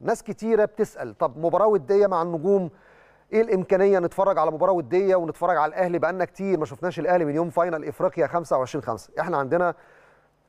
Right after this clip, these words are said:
قانون كده أو دستور ما بيننا وبين جماهير النادي الأهلي، الرؤية الفنية للجهاز الفني هي صاحبة القرار في المقام الأول.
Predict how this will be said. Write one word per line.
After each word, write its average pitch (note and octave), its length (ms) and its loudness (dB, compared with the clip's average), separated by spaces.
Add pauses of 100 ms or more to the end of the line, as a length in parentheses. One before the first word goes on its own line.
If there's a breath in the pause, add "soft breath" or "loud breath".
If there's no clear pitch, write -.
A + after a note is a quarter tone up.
(380)
قانون D#3 260 -2
كده D#3+ 220 -2
أو C3+ 140 -2
دستور B2 480 -8 (300)
ما B2 100 -2
بيننا E3 260 0
وبين D3 200 0
جماهير C3+ 300 0
النادي B2 260 -4
الأهلي، G2+ 280 -10 (120)
الرؤية C#3+ 560 0
الفنية C3+ 640 -2
للجهاز C3+ 500 0
الفني F#3 480 -2 (640)
هي E3+ 320 4 (520 soft breath)
صاحبة D#3+ 440 -2
القرار C#3+ 380 0
في - 100 -6
المقام B2 360 -4
الأول. F#2+ 320 -10